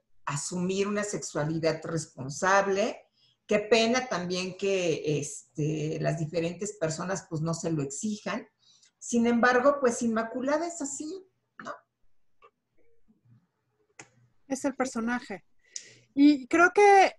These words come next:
Speaker 2: es una novela erótica como tal, ¿no? Y eso es lo que tenemos que, que entender muy claramente. Un poco, eh, lo que hemos dicho sobre Cincuenta sombras de Grey, ¿no? Que quizá, o sea, eh, eh, a ver,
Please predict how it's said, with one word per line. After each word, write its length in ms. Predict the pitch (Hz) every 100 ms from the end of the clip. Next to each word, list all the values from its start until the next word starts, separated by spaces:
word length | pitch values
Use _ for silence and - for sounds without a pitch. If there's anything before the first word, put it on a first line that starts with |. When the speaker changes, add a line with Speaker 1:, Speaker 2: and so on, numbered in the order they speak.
| _
Speaker 2:
es 240 | - 302 381
una 200 | 392 330
novela 440 | 254 226 254 262
erótica 520 | 233 247 269 233 185 -
como 240 | 175 180
tal, 280 | - 175 147 _ _ - 208 - -
¿no? 300 | 175 208 269 _ _ _ _
Y 120 | 202
eso 140 | 214 247
es 60 |
lo 100 | 240
que 100 | 226
tenemos 480 | - 196 196 196 202
que, 380 | - 190 190 -
que 120 | -
entender 440 | 185 170 180 190 202
muy 160 | 202
claramente. 680 | 196 196 185 190 202 202 165 - - - -
Un 120 | 269
poco, 440 | 302 294 294 285 - _ _ _
eh, 340 | 220 220 220 233
lo 180 | 220
que 340 | 214 220 226 240
hemos 240 | 233 240
dicho 260 | 226 226 240
sobre 480 | - 196 196 202 208
Cincuenta 540 | - 190 202 196 208
sombras 480 | - 214 196 196 190
de 80 | 185
Grey, 420 | 185 190 220 247 _
¿no? 260 | 180 190 269 _ _ - _ _ -
Que 460 | 277 285 294 - - -
quizá, 460 | 311 359 392 392 -
o 100 | 233
sea, 300 | 233 220 202 170 - -
eh, 160 | 240 -
eh, 100 | 233 - 202
a 80 | 233
ver, 160 | 220